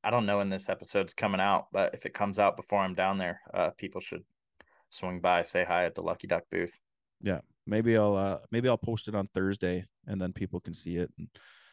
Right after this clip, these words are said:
Speaker 2: yeah, yeah,
Speaker 1: Yeah.
Speaker 2: Lucky Duck's there. Uh, when I was there, there was, like, gun companies, choke companies, you know,
Speaker 1: Yeah, there's
Speaker 2: uh,
Speaker 1: everything, man.
Speaker 2: everything. You think about it, like, there, even a lot of the, like, clothing companies have their displays, and it's not just about turkeys. So if you're a duck hunter,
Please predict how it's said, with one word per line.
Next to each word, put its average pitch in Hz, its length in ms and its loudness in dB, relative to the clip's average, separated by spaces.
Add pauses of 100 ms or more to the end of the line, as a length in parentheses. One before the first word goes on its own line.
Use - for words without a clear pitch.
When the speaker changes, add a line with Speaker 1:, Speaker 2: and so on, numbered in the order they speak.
(160)
Speaker 2:
yeah, 87 180 0 (400)
yeah, 127 160 8
Speaker 1:
Yeah. 101 60 4
Speaker 2:
Lucky 123 260 4
Duck's 120 260 2
there. 113 500 4 (440)
Uh, 101 180 -4
when 110 160 -2
I 123 80 0
was 120 120 -2
there, 120 180 4
there 113 120 2
was, 107 140 -2
like, 98 200 -2 (1040)
gun 120 220 4
companies, 104 640 -4
choke 127 380 4
companies, 92 560 -2
you 104 100 2
know, 101 200 2 (140)
Speaker 1:
Yeah, 82 160 -4
there's 76 160 -6
Speaker 2:
uh, 80 180 -4
Speaker 1:
everything, 78 600 -4
man. 131 120 0
Speaker 2:
everything. 123 400 2
You 123 120 -2
think 135 260 -4
about 104 240 0
it, 80 80 -4
like, 98 220 -2
there, 110 200 -2 (440)
even 143 240 4
a 123 60 6
lot 113 220 6
of 110 80 2
the, 104 80 2
like, 95 200 2 (400)
clothing 131 360 4
companies 104 400 -4
have 98 180 -2
their 120 140 4
displays, 95 440 -2
and 110 120 0
it's 107 180 0
not 107 300 4
just 113 220 -2
about 98 240 -2
turkeys. 107 420 -2
So 101 120 2
if 92 100 0
you're 101 120 4
a 101 80 2
duck 110 240 4
hunter, 127 400 2